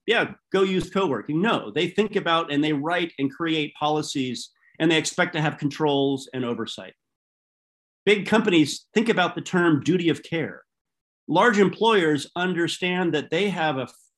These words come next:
a moral and a fiduciary, a financial obligation to ensure the safety and health of their employees wherever they might work. They think about big employers, big companies like Spotify and Facebook, think about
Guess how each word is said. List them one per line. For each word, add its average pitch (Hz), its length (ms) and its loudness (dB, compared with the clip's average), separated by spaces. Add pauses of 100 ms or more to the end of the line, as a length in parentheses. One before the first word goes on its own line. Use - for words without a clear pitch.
(120)
a 127 80 -4
moral 175 560 2
and 135 160 2
a 127 140 -2 (120)
fiduciary, 143 720 0
a 117 40 -8
financial 160 560 -2
obligation 147 800 -2 (460)
to 202 180 0
ensure 214 760 2
the 160 100 -4
safety 180 720 -2
and 151 140 -2
health 165 300 -4
of 143 200 -6
their 143 220 -2
employees 135 680 -4 (420)
wherever 156 420 2
they 127 120 -2
might 117 220 -4
work. - 300 -8 (1300)
They 170 100 4
think 202 220 2
about 190 320 2 (240)
big 196 120 4
employers, 202 520 2
big 190 200 0
companies 190 560 -4
like 165 160 -4
Spotify 170 960 0
and 117 260 -6
Facebook, 165 440 0 (180)
think 208 180 2
about 175 400 0